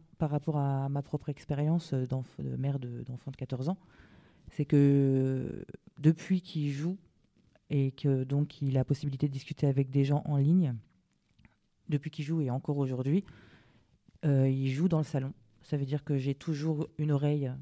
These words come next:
sur ce qui se passe. Il n'y a pas d'ordinateur dans sa chambre. Euh, il ne s'enferme pas le soir dans sa chambre avec son téléphone. Le téléphone, il reste, euh, dans le salon aussi.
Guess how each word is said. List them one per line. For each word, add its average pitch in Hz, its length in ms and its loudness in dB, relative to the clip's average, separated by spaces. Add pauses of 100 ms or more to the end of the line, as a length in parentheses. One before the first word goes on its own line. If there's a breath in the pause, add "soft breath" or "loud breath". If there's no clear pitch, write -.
(120)
sur - 180 -12
ce - 60 -20
qui - 100 -16
se - 100 -18
passe. - 380 -8 (360 soft breath)
Il - 80 -12
n'y - 20 -8
a - 20 -8
pas 156 140 2
d'ordinateur 147 500 2
dans 143 120 2
sa 139 120 -2
chambre. 147 480 -2 (480 soft breath)
Euh, 127 400 -6
il - 40 -14
ne 131 60 -12
s'enferme 151 440 -6
pas 151 180 0
le 147 100 0
soir 156 200 -2
dans 147 100 2
sa 135 140 -2
chambre 147 160 -4
avec 139 140 -2
son 139 120 -6
téléphone. 131 420 -6
Le 139 100 -4
téléphone, 131 360 -6
il 131 60 -2
reste, 131 300 -6
euh, 120 180 -8
dans 131 80 -6
le 127 80 -10
salon 131 300 -6
aussi. 143 280 -10